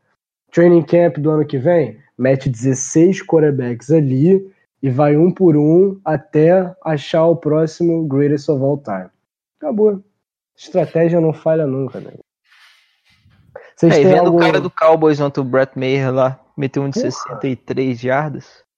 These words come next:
Speaker 1: Não, e no último jogo ele tinha
Speaker 2: Me faz
Speaker 1: metido
Speaker 2: querer
Speaker 1: um longo também, né?
Speaker 2: É, ele fe-, ele já é o segundo jogo seguido que ele faz, mete um de sessenta, de mais de sessenta jardas. Eu quero o Pinheiro chutando um de sessenta e oito esse ano, cara.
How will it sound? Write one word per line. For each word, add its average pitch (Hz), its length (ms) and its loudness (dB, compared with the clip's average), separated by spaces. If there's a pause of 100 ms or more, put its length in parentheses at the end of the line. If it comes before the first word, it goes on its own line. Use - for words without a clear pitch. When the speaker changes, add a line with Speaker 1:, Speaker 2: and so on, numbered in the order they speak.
(160)
Speaker 1:
Não, 220 180 2
e 156 100 2
no 165 100 4
último 165 340 0
jogo 160 240 0
ele 190 100 2
tinha 208 200 0
Speaker 2:
Me 175 80 2
faz 156 220 2
Speaker 1:
metido 156 80 0
Speaker 2:
querer 156 320 0
Speaker 1:
um 123 80 -14
longo 127 460 -6
também, 117 340 -10
né? 113 120 -12
Speaker 2:
É, 156 100 2
ele 143 80 0
fe-, - 140 -4
ele 147 160 -2
já 156 120 -2
é - 40 2
o 170 40 0
segundo 180 320 0
jogo 190 160 2
seguido 160 320 -6
que - 100 -8
ele 139 60 -4
faz, 139 300 0
mete 139 240 -6
um 139 40 -8
de 135 80 -12
sessenta, 135 480 -8
de 131 100 -8
mais 135 220 -2
de - 60 -18
sessenta 127 320 -6
jardas. 120 340 -10 (840)
Eu 139 100 -2
quero 165 280 0
o 180 60 -6
Pinheiro 175 380 -2
chutando 185 300 -6
um - 20 -2
de 190 80 -8
sessenta 208 320 -6
e - 20 -4
oito 156 220 -4
esse - 160 -16
ano, 127 180 -12
cara. - 180 -20